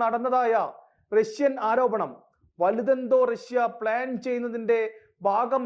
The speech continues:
മാത്രമായാണ് അമേരിക്ക നോക്കിക്കാണുന്നത്. ഇതിനിടെയാണ് വെനസ്വേലയുടെ പ്രസിഡന്റിനെ തന്നെ അമേരിക്ക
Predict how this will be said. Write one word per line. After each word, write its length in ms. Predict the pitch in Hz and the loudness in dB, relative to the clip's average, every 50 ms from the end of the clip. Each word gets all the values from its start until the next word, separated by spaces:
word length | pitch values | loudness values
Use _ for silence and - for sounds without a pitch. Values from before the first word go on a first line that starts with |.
| 240 | 0
മാത്രമായാണ് 760 | 240 240 240 247 247 233 233 233 226 226 226 214 202 202 202 214 233 240 - _ _ _ - 170 180 | -2 -2 0 -2 -2 0 0 0 0 0 0 0 -2 -2 -4 -6 -6 -10 -16 _ _ _ -4 -2 0
അമേരിക്ക 460 | 202 214 226 226 226 220 - - 214 196 185 175 175 - - - _ _ _ _ _ - | 2 2 2 2 0 -2 -4 0 2 2 2 2 0 -4 -8 -20 _ _ _ _ _ -2
നോക്കിക്കാണുന്നത്. 720 | 190 202 202 202 208 170 180 147 135 127 120 120 113 123 - - _ _ _ _ _ _ _ _ | 0 0 0 -2 -4 -6 -4 -4 -4 -6 -8 -12 -14 -16 -20 -20 _ _ _ _ _ _ _ _
ഇതിനിടെയാണ് 540 | - 196 262 320 339 330 339 330 311 294 294 294 247 | -2 0 2 2 4 4 4 4 4 4 2 4 4
വെനസ്വേലയുടെ 580 | 254 240 247 254 294 294 285 285 277 269 262 262 - | 2 0 2 2 4 4 4 4 2 4 2 2 0
പ്രസിഡന്റിനെ 460 | 233 214 226 254 247 247 240 233 233 226 220 220 | 0 -2 -2 0 -2 0 -2 0 -2 -2 -2 -2
തന്നെ 240 | 226 220 214 220 220 214 214 - 170 190 | -4 -2 -2 0 -2 -2 -2 -2 -2 -2
അമേരിക്ക 500 | 208 220 240 240 240 233 226 - - 214 | 0 2 2 2 2 0 -2 -4 0 2